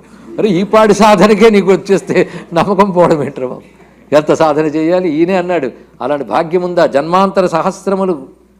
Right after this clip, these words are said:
పుణ్యములుంటే గానీ దొరకదే, నాకు దొరుకుతుందా?" అని అనడంలో ఆర్తి కనబడుతుంది. కానీ అలాంటి సాధన చేస్తే కొన్ని ధ్వనులు వినబడతాయట. అది ఒక్కొక్క స్టేజ్లో ఒక్కొక్క ధ్వని వినబడుతుంది లోపల.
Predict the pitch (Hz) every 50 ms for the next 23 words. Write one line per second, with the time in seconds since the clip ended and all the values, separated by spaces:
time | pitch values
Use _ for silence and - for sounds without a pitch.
0 | _ _ _ _ _ _ _ _ _ - 143 147 165 196 208 208 202 196 196 196
1 | 196 196 190 185 190 185 185 190 165 160 156 139 143 143 139 156 180 175 151 147
2 | 143 135 135 143 139 - - 147 135 131 135 135 143 143 127 113 110 - _ _
3 | _ _ _ - - 135 - - - 120 127 143 139 143 143 151 151 143 123 117
4 | 135 165 185 - _ _ _ _ _ _ _ _ _ - 107 107 127 175 196 -
5 | 165 143 135 120 110 107 101 - 107 95 - - 151 190 214 196 160 165 180 180
6 | 175 170 151 - 160 170 202 220 247 240 196 196 185 196 220 196 196 175 131 -
7 | 117 175 214 233 220 185 165 160 143 131 110 120 104 - - - _ _ _ _
8 | _ _ _ _ _ _ _ _ _ _ _ - - 170 202 180 - - 220 220
9 | - - - - 214 247 233 254 247 - - - - - 165 127 135 165 180 160
10 | 165 156 139 131 120 - 139 123 123 117 123 131 131 - 110 98